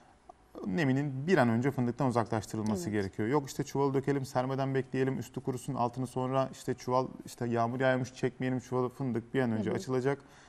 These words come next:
Speaker 1: ve harmanda yağmur da yağıyorsa altı şöyle hava alan bir çadırın altında mümkünse
Speaker 2: Bekletilecek.
Speaker 1: bekletilmesi gerekiyor.
Speaker 2: Evet.
Speaker 1: Yoksa ziyan oluyor yani.
Speaker 2: Fındık çok önemli bir besin kaynağı da aynı zamanda. Bildiğimiz kadarıyla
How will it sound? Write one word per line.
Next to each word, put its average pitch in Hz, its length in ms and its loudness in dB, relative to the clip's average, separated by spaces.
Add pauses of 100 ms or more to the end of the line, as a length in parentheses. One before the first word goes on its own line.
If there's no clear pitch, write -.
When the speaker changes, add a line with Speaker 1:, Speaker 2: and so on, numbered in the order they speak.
(160)
Speaker 1:
ve 110 60 -2
harmanda 120 760 4
yağmur 127 320 2
da 110 80 4
yağıyorsa 95 460 0
altı 120 280 2
şöyle 113 180 -2
hava 123 260 6
alan 104 280 2
bir 117 60 0
çadırın 113 420 -2
altında 101 360 -2
mümkünse 107 580 -2 (380)
Speaker 2:
Bekletilecek. - 460 -8
Speaker 1:
bekletilmesi 110 640 2
gerekiyor. 107 480 0
Speaker 2:
Evet. 101 120 -6
Speaker 1:
Yoksa 117 420 -2
ziyan 113 280 0
oluyor 95 280 -4
yani. 92 240 -6 (440)
Speaker 2:
Fındık 285 560 0
çok - 220 -2
önemli 226 440 -2
bir 262 160 -6
besin 208 280 -4
kaynağı 190 460 -6
da 196 60 -8
aynı 190 220 -4
zamanda. 190 640 -6 (420)
Bildiğimiz 202 420 -4
kadarıyla 196 440 -2